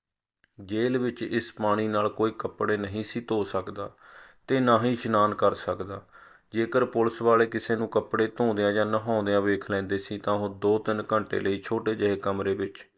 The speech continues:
ਬੰਦ ਕਰ ਦਿੰਦੇ ਸੀ। ਅਸੀਂ ਫਿਰ ਲੋਕਾਂ ਦੇ ਘਰਾਂ ਵਿੱਚ ਨਹਾਉਣ ਤੇ ਕੱਪੜੇ ਧੋਣ ਜਾਂਦੇ ਸੀ। ਮੁਰਤਾਨੀਆ ਦੇਸ਼ ਦੇ ਮੁਸਲਿਮ ਲੋਕ ਬਹੁਤ ਚੰਗੇ ਸੀ।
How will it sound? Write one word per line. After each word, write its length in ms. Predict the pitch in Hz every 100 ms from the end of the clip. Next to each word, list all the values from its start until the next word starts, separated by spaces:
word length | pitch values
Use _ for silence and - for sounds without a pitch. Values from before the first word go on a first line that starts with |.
| _
ਬੰਦ 260 | 98 110 110
ਕਰ 240 | 117 104
ਦਿੰਦੇ 280 | 95 95 95
ਸੀ। 260 | - - 120 _ _ _ _ _ _ 113
ਅਸੀਂ 240 | 120 139 123
ਫਿਰ 140 | 131
ਲੋਕਾਂ 420 | 120 107 - 117
ਦੇ 100 | 113
ਘਰਾਂ 340 | 117 120 104 101
ਵਿੱਚ 200 | 95 110
ਨਹਾਉਣ 520 | 113 107 110 98 92
ਤੇ 160 | -
ਕੱਪੜੇ 400 | 98 104 - 101
ਧੋਣ 300 | 98 117 107
ਜਾਂਦੇ 360 | 98 87 90 85
ਸੀ। 220 | - 107 _ _ - - - _ 113
ਮੁਰਤਾਨੀਆ 680 | 110 - 113 113 123 127 123
ਦੇਸ਼ 340 | 110 107 -
ਦੇ 140 | 120
ਮੁਸਲਿਮ 500 | 113 107 - 120 113
ਲੋਕ 320 | 110 101 98 104
ਬਹੁਤ 320 | 113 120 -
ਚੰਗੇ 340 | 107 101 98
ਸੀ। 260 | 95 - 107